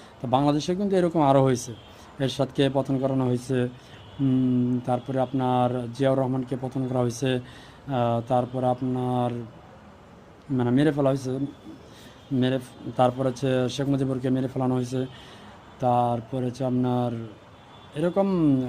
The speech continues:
অনেক দলকে, মানে, পতন করানো হয়েছে। উম, আবার কোনো কোনো দলকে পতন করা সম্ভব হয়নি বা, উম, দলের যে প্রধান আছে তাকে মেরে ফেলা হয়েছে, মেরে, আহ, ক্ষমতা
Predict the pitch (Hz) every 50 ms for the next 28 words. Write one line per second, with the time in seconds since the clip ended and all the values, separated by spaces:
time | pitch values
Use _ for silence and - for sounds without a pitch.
0 | 117 107 123 135 143 147 147 139 135 151 143 135 - 151 143 135 131 127 127 127
1 | 123 123 139 139 135 143 139 127 135 131 127 127 120 120 135 135 135 - 131 127
2 | - - - - - - - - - - - - 131 127 123 123 127 127 127 123
3 | 127 127 123 123 139 135 135 131 139 139 127 139 131 127 - 143 131 - 139 135
4 | - 139 135 135 135 131 131 127 127 123 123 120 120 117 - - - - 135 131
5 | 127 120 - 135 135 139 135 123 131 135 135 135 135 131 131 123 120 120 120 -
6 | - - - - - - - - 139 135 127 123 123 120 117 120 131 131 135 135
7 | 127 135 131 127 - 135 131 135 135 131 - - 139 - 131 127 120 135 127 127
8 | 127 135 131 123 131 127 127 127 123 127 143 139 135 131 127 131 131 131 131 131
9 | 127 127 123 127 - - - - - - - - 139 123 120 120 117 113 117 -
10 | - - - - - - - - - - - - - - - - - - - -
11 | - - - - - - 131 131 131 127 139 131 127 127 123 123 120 113